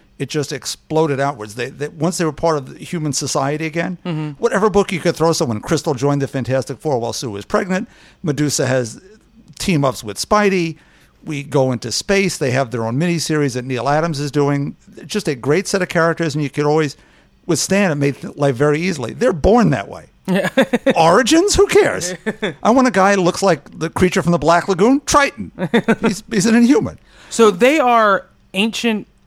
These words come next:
Speaker 2: humans who
Speaker 1: They've been adapted by the Kree, who
Speaker 2: Right.
Speaker 1: came here to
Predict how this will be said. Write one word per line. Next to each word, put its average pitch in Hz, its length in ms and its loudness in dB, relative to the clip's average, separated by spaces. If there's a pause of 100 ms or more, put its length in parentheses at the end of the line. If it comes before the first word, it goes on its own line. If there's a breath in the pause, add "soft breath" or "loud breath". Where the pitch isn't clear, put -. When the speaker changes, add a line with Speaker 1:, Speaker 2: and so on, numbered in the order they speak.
(260)
Speaker 2:
humans 254 920 0
who 190 680 -4 (240)
Speaker 1:
They've 170 400 0
been 196 280 2
adapted 151 560 -2
by 165 180 2
the 151 100 -4
Kree, 131 340 -4
who 123 100 -2
Speaker 2:
Right. 170 120 2
Speaker 1:
came 160 200 2
here 151 320 2
to 131 280 -2